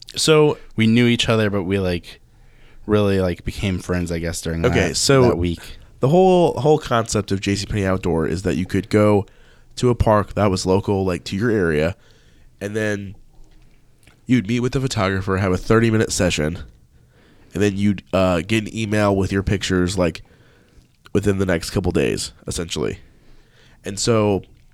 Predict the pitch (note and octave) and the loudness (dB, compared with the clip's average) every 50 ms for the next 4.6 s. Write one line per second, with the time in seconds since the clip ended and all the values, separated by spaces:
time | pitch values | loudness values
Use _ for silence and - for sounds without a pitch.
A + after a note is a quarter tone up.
0 | - - - A#2 B2+ C3 B2+ A#2+ - - - - B2 B2 A#2+ A2+ G#2+ - - F2 | -18 -8 -4 -2 2 2 2 2 2 -2 -2 0 2 2 2 2 0 -2 -4 -4
1 | - G#2 G2 G2 G2 G#2+ F#2+ F2+ F2 F#2 G2 F2+ - - - F#2+ G2 G2+ G#2 G#2 | -2 -2 -2 0 0 0 2 2 0 -2 -4 -4 -4 0 2 2 4 4 4 2
2 | G2+ - F#2+ F#2 F#2 F#2+ G2+ - F#2+ F#2+ F2+ E2 - - - F#2 F2+ F2+ - - | 0 0 -4 -4 -4 -6 -8 -8 -8 -8 -8 -6 -6 -4 -2 0 -2 -2 -2 -4
3 | F#2+ F#2+ F2+ F2 E2+ F2 E2+ D#2+ - - - - - - - - - - _ _ | -8 -6 -2 0 2 2 2 2 0 -4 -8 -16 -20 -20 -20 -20 -20 -20 _ _
4 | _ - - - A2+ G#2+ G#2 G2+ G2+ G2 F#2 | _ -12 -6 -2 0 0 2 2 2 0 -2